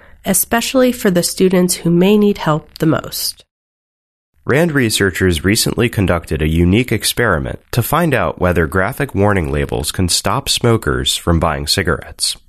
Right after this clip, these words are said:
Speaker 2: They used a fifteen hundred square foot replica of a convenience store,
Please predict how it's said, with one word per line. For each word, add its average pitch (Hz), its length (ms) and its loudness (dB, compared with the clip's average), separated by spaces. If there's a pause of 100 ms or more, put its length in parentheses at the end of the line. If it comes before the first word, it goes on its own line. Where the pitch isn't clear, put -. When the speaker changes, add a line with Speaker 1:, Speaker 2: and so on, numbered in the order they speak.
(600)
Speaker 2:
They 120 80 4
used 165 200 2
a 151 40 0
fifteen 160 480 0
hundred 107 340 2
square 113 320 2
foot 117 320 0
replica 123 440 -2
of 127 200 0
a 92 80 2
convenience 90 640 0
store, - 400 -8